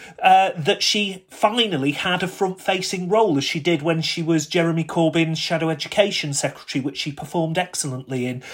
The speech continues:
was often used for media performances on a whole range of issues.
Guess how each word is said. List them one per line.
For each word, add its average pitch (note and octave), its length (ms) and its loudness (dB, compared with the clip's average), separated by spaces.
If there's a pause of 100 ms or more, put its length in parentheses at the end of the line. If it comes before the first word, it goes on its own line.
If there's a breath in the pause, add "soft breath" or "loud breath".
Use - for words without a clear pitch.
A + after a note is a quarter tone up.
(260 loud breath)
was C#3+ 280 0
often D#3 420 2
used C3 400 -2
for C#3 400 -2
media C3+ 320 -4
performances C3+ 800 -2
on C#3 120 -2
a C3 40 -2
whole C#3+ 240 0
range E3 340 2
of C#3 140 -2
issues. B2+ 480 -2